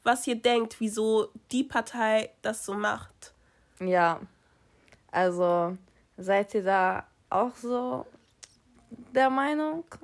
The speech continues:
Speaker 2: von uns oder habt ihr eine andere Meinung? Oder seid ihr bei die Partei vertreten und könnt uns selber sagen,
Speaker 1: <laughs>
Speaker 2: ob wir damit richtig liegen oder nicht? <laughs>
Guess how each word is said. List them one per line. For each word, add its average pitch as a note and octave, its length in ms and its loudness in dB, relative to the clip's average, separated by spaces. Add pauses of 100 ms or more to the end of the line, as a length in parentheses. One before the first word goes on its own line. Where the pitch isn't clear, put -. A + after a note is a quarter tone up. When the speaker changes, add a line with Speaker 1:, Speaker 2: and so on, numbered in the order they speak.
(180)
Speaker 2:
von D#4 140 -8
uns E4+ 340 -4
oder D4+ 760 2
habt E4 180 -2
ihr E4+ 80 0
eine E4 120 2
andere F4+ 300 4
Meinung? C4 540 2 (380)
Oder D#4 340 12
seid A#3+ 340 8
ihr G3+ 400 10 (640)
bei G#3 580 8
die A#3 160 4
Partei G3 440 8
vertreten G3 720 4
und F#3+ 360 2
könnt G#3 280 6
uns G#3+ 320 4
selber C#4+ 400 10
sagen, B3 580 8 (460)
Speaker 1:
<laughs> - 400 -20
Speaker 2:
ob - 240 -2
wir B3+ 140 8
damit B3+ 340 6
richtig C#4+ 400 -2
liegen A#3 240 -6
oder A3+ 220 0
nicht? C#4+ 360 0
<laughs> A4 60 6